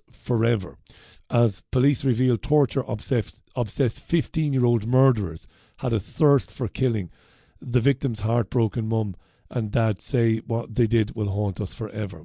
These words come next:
The Daily Mirror, again, most of the papers going with a photograph of Brianna. "We will never stop loving her," says Brianna's mother, who,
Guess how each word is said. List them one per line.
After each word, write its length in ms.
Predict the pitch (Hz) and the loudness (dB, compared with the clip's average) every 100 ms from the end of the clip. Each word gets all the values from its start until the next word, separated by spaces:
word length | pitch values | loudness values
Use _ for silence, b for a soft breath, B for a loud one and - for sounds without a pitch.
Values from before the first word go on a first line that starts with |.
| - | -14
The 400 | 120 110 120 110 | -10 0 0 0
Daily 440 | 98 135 135 123 | 2 4 4 2
Mirror, 460 | 123 131 123 87 - B B B B B B | 2 2 2 0 -6 B B B B B B
again, 540 | 107 131 131 117 101 | -2 2 2 0 -4
most 420 | 117 135 147 127 123 | 0 4 6 4 -2
of 60 | |
the 80 | 113 | -4
papers 540 | 110 120 113 92 85 - b b b b - | 0 2 2 -4 -12 -18 b b b b 4
going 260 | 143 135 | 6 6
with 140 | 120 107 | 4 0
a 40 | |
photograph 540 | - 147 131 117 104 120 | 2 2 4 2 0 0
of 260 | 120 107 | -2 -2
Brianna. 720 | 120 110 117 120 120 113 87 - B B B | -8 -2 0 2 2 0 -4 -10 B B B
"We 460 | B 131 151 147 127 | B 2 4 2 0
will 360 | 131 135 131 113 | 4 4 4 2
never 400 | 127 131 123 117 | 0 2 2 2
stop 520 | - - 131 120 107 - | 0 -6 0 0 -2 -6
loving 440 | 123 123 107 104 | -2 0 0 -2
her," 460 | 98 101 110 101 87 - b b b b | -2 0 0 0 -4 -10 b b b b
says 400 | - 123 113 101 | -2 2 2 0
Brianna's 600 | 127 123 120 113 98 120 | 0 2 2 0 -2 -2
mother, 540 | 127 139 127 107 76 - _ | 2 4 4 0 -6 -14 _
who, 500 | 98 131 123 120 113 | 2 4 4 2 0